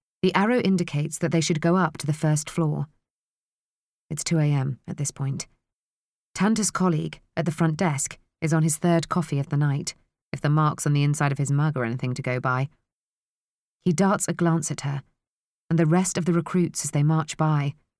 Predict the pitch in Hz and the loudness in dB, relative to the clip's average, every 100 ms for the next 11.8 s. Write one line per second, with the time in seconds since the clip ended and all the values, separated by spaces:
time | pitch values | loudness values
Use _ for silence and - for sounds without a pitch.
0 | _ _ - 147 160 - 175 - 147 135 | _ _ -4 -2 -2 0 -2 -2 -2 0
1 | 139 143 - 170 143 139 - 156 143 131 | 0 0 -2 0 0 0 0 0 0 -2
2 | 127 _ _ _ _ _ _ _ _ _ | -4 _ _ _ _ _ _ _ _ _
3 | _ _ _ - 190 208 202 160 143 - | _ _ _ 0 2 2 2 0 -2 -6
4 | _ - 151 160 160 156 165 156 151 175 | _ -6 0 2 2 2 2 2 2 2
5 | 151 147 147 - 185 175 165 151 151 151 | 2 0 -4 -4 -2 0 0 0 -2 -2
6 | 170 165 151 - 147 160 160 151 - _ | -2 0 0 -4 -4 -4 -4 -8 -10 _
7 | _ _ _ _ _ _ _ _ - 160 | _ _ _ _ _ _ _ _ -4 0
8 | 151 156 160 151 - 147 - 156 151 151 | 0 0 0 -2 -4 -4 -4 -2 0 0
9 | 151 - - _ _ _ _ - 156 156 | -2 -8 -12 _ _ _ _ -4 -2 0
10 | 151 160 156 151 143 156 156 - 135 - | 2 2 2 0 0 0 0 -2 -4 -2
11 | - 151 151 156 156 - 151 - | 0 0 0 0 0 0 -4 -6